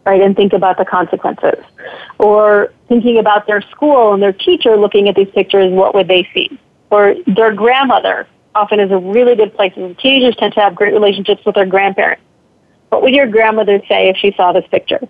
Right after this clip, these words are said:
right? How would she feel? That's, that's one option, right? Is that they're just simply not aware of the consequences. The other one is that they,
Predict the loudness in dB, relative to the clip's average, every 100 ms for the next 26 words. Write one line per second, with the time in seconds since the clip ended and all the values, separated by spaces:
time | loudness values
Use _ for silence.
0 | -2 2 2 0 _ -2 0 2 0 0
1 | 0 -2 -4 _ _ _ _ _ _ _
2 | 0 0 -2 -12 -8 -2 -2 -2 -10 -20
3 | _ _ -8 -2 0 0 -4 -2 0 2
4 | 2 0 0 0 0 0 2 2 2 2
5 | 2 4 2 2 0 -2 -2 -4 -6 -6
6 | -2 0 2 2 2 2 2 2 0 2
7 | 2 0